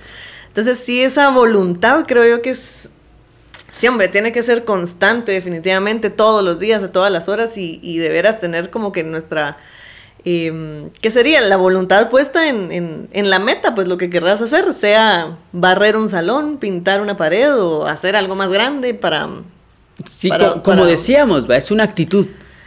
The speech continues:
Speaker 1: Ajá, pero hay que tener la actitud, porque a veces es, puede ser como... Podemos estar como pro-, propensos a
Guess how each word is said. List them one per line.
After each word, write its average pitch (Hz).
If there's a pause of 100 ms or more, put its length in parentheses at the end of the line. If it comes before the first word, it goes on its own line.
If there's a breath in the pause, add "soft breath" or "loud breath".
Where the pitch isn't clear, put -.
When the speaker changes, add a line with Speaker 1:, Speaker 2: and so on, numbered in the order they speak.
(180 loud breath)
Speaker 1:
Ajá, 214
pero 175
hay 214
que 233
tener 208
la 220
actitud, 185
porque 233
a 220
veces 277
es, 262 (540)
puede 233
ser 247
como... 180 (1080 loud breath)
Podemos 240
estar 220
como 247
pro-, 196 (220)
propensos 233
a 190